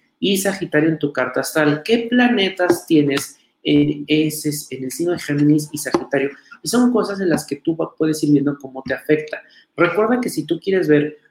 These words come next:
eh, de manera personal, ¿qué precauciones o en qué área de tu vida te va a afectar este eclipse? Puedes enviarme un mensaje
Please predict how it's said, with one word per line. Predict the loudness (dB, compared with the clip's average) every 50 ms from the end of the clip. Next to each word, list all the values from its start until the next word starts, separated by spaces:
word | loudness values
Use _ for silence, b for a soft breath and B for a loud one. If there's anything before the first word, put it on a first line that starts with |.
| _ _ _ _
eh, | -2 0 2 2
de | 2
manera | 2 2 2 0 0 0
personal, | 0 0 0 -2 -6 -6 -4 -2 -2 -2 -4 -4 -2
¿qué | 0 0 0
precauciones | 0 -2 -2 0 0 -2 -2 0 2 4 4 4 4 2 0 0 -2
o | -6
en | -6 -4
qué | -4 -2
área | -2 -2 -2 -2 -2 -2
de | -2
tu | 2 4 4
vida | 6 4 4 2
te | -2 -4
va | -4
a | -6
afectar | -8 -10 -12 -12 -8 -6 -2 0
este | 0 -2 -2 -2 -6 -4
eclipse? | 0 0 -2 0 0 -4 -4 B B B B B -6 0
Puedes | 2 4 4 4 2 2 0
enviarme | 0 2 2 2 4 4 2 2 0 0 -2 -2
un | -2 0 2 2
mensaje | 2 0 0 0 -2 -2 -2 -2 -4 -4 -2 -2 -2 -2 -2 -6